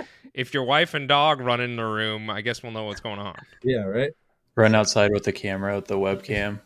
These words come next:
Speaker 3: We'll catch it
Speaker 1: <laughs>
Speaker 3: live for the pod.
Speaker 1: Yeah, then we'll definitely go viral.
Speaker 2: Yeah, screw,
Speaker 3: Yeah, that's
Speaker 2: screw
Speaker 3: good
Speaker 2: football
Speaker 3: content.
Speaker 2: content. I
Speaker 3: Yeah.
Speaker 2: think being weatherman is the, the way to go. So, well, well, here we, we're, we're hoping for your safety, Sam,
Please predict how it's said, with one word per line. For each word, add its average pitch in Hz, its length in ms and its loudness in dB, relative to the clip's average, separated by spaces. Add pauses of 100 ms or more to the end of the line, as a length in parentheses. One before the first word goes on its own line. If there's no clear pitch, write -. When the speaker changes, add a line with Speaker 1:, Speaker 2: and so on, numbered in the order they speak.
Speaker 3:
We'll 101 140 -6
catch 110 240 0
it 113 80 4
Speaker 1:
<laughs> - 20 0
Speaker 3:
live 95 380 -2
for - 100 -10
the 101 100 0
pod. 95 360 -4 (280)
Speaker 1:
Yeah, 110 380 -8
then 143 140 -2
we'll 135 80 -2
definitely 101 500 -6
go 87 80 -14
viral. 82 320 -12
Speaker 2:
Yeah, 104 160 -2
screw, - 240 -4
Speaker 3:
Yeah, - 60 0
that's 110 180 0
Speaker 2:
screw 285 200 0
Speaker 3:
good 320 80 -2
Speaker 2:
football 120 460 0
Speaker 3:
content. 110 320 -6
Speaker 2:
content. 113 220 -4
I 117 120 -4
Speaker 3:
Yeah. 104 100 -10
Speaker 2:
think 135 420 -8 (460)
being 139 180 -4
weatherman 107 460 -2
is 98 140 -14
the, 98 300 -8
the 101 60 -14
way 104 140 -6
to 98 100 -10
go. 107 380 -10
So, 104 260 -10
well, 143 260 -2
well, 165 60 -6
here 220 200 -2
we, 226 140 0
we're, 170 300 0
we're 147 120 -4
hoping 160 280 0
for 151 140 -6
your 117 100 -2
safety, - 380 -14
Sam, - 240 -16